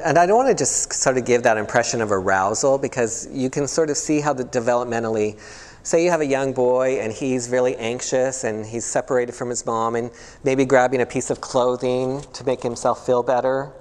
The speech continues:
And then suddenly that sort of develops in, like, "I'm putting on the clothing." And you can sort of see how that can sort of progress into something like that. Uh, this is very controversial because there are people that are like, "I'm,"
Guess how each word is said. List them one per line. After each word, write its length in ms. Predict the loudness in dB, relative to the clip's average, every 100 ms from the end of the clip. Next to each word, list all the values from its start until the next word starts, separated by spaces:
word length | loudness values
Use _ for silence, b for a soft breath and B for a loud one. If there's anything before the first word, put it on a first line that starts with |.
| B B B B -4
And 100 | -2
then 140 | 0
suddenly 360 | 0 -2 0 0
that 180 | 0 0
sort 160 | 0
of 80 | -2
develops 480 | -2 0 0 -2 -4
in, 100 | -4
like, 180 | -4 -6
"I'm 100 | -6
putting 280 | -6 -4
on 220 | -2 -2 -4
the 60 |
clothing." 760 | -4 -2 -2 -2 -4 -4 -6 -10 B B B B
And 120 | -2
you 60 |
can 140 | -2 -4
sort 180 | -2 -2
of 80 |
see 420 | -2 0 0 2 0
how 540 | 0 0 2 2 0 -4
that 200 | 0 0
can 140 | 0 -4
sort 220 | 0 2
of 180 | 0 -2
progress 640 | -6 -2 0 0 0 -2
into 240 | -4 -4
something 480 | -6 -6 -6 -6 -4
like 200 | -4 -6
that. 320 | -4 -2 -4 -10 -20 B B B B B B B -2
Uh, 140 | 0
this 180 | 0 0
is 140 | 0
very 160 | 2 0
controversial 760 | 0 -4 -2 0 2 2 0
because 580 | -2 -2 -4 -4 -8 -6
there 140 | 2 2
are 80 | 2
people 280 | -2 -2 0
that 180 | 2
are 80 | 2
like, 300 | 2 2 0 -2
"I'm," 340 | 0 0 -2